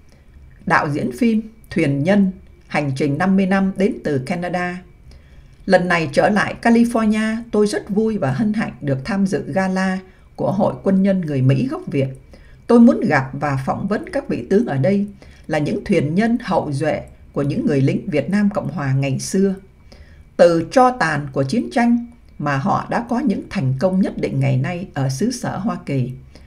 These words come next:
Thanh Tâm rất ngưỡng mộ các anh em trong Hội Quân nhân người Mỹ gốc Việt. Các chiến sĩ,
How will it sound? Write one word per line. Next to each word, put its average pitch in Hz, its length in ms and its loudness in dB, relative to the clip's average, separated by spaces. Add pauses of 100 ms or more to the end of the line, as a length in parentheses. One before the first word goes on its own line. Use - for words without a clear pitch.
(280)
Thanh 196 180 2
Tâm 190 260 0
rất 190 220 4
ngưỡng 247 280 0
mộ 170 260 -2
các 240 180 -8
anh 180 160 -2
em 180 320 -4
trong 180 180 -6
Hội 190 260 -2
Quân 175 200 -2
nhân 170 180 -4
người 139 180 -2
Mỹ 127 200 0
gốc 262 180 -2
Việt. - 180 -4 (1040)
Các 294 180 2
chiến 285 200 4
sĩ, - 400 0